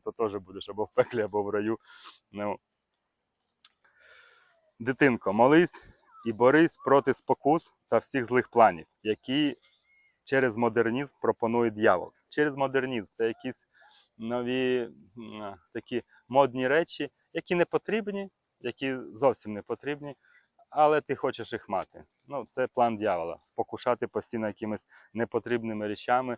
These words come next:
але потім так вибудовується така ієрархія, хтось має той автомобіль, хтось має, е, там будинок, той, а я теж хочу, а я теж. І потім постійно таке порівняння, заздрість,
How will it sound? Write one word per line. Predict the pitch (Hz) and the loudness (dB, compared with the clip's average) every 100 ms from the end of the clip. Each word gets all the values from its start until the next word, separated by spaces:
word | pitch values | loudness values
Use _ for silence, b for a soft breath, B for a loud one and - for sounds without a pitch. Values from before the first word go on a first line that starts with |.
| b b b b _ | b b b b _
але | - 113 113 | -6 -4 -2
потім | - 127 120 107 | -2 -4 -4 -4
так | 110 | -4
вибудовується | 113 107 110 117 110 - | -4 -6 0 2 0 -2
така | 104 - 101 | -8 -4 -2
ієрархія, | 104 107 113 98 98 101 | 2 4 4 2 -6 -8
хтось | - 104 - | -8 -10 -8
має | 104 107 | -4 -4
той | 104 98 110 | -4 -4 -6
автомобіль, | - 110 113 - 95 101 | -6 -10 -10 -10 -12 -14
хтось | - 101 - | -12 -14 -10
має, | 107 113 113 - b b _ | -6 -4 -4 -8 b b _
е, | 101 107 | -6 -4
там | 107 110 113 | -4 -8 -10
будинок, | 120 95 98 110 101 | -10 -10 -8 -8 -10
той, | - 98 | -8 -6
а | 98 | -4
я | 120 | -4
теж | - 107 - | -4 -6 -6
хочу, | - 107 - 98 | -8 -8 -8 -8
а | |
я | 117 | -6
теж. | 120 104 113 b b _ | -6 -8 -8 b b _
І | 147 | -16
потім | - 165 156 139 | -2 -2 -2 -6
постійно | 139 123 - 139 127 | -8 -8 -6 -4 -4
таке | 113 - - | -6 -8 -4
порівняння, | 131 123 120 131 135 131 110 | -2 -2 -2 -2 -2 -2 -2
заздрість, | 117 123 113 117 - | 2 2 0 -8 -8